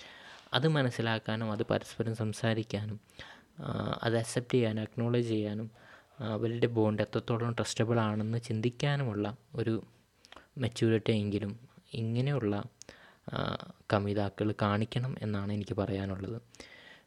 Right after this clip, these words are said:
ഈ സിനിമയുടെ തീം, സിനിമയിലോട്ട് വരുമ്പോൾ സെയിം കാര്യമാണ് പറഞ്ഞിട്ടുള്ളത്. അതിൽ വളരെ മുഖ്യമായിട്ട് പറയുന്ന കാര്യം എന്താണെന്ന് വെച്ചാൽ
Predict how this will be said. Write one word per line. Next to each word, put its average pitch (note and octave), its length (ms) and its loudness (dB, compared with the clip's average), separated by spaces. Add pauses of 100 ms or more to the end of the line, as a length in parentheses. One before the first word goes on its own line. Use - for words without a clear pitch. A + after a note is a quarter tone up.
(1000)
ഈ C#3 80 4
സിനിമയുടെ D#3+ 600 4
തീം, E3 340 4
സിനിമയിലോട്ട് D#3+ 560 2
വരുമ്പോൾ D#3 420 2 (140)
സെയിം C3+ 260 2
കാര്യമാണ് C3+ 340 0
പറഞ്ഞിട്ടുള്ളത്. A#2 680 0 (160)
അതിൽ A2+ 280 -2 (840)
വളരെ A#2+ 220 2
മുഖ്യമായിട്ട് C#3 600 -2 (280)
പറയുന്ന B2 320 0
കാര്യം A#2 280 0
എന്താണെന്ന് A2 300 -4
വെച്ചാൽ G#2+ 340 -6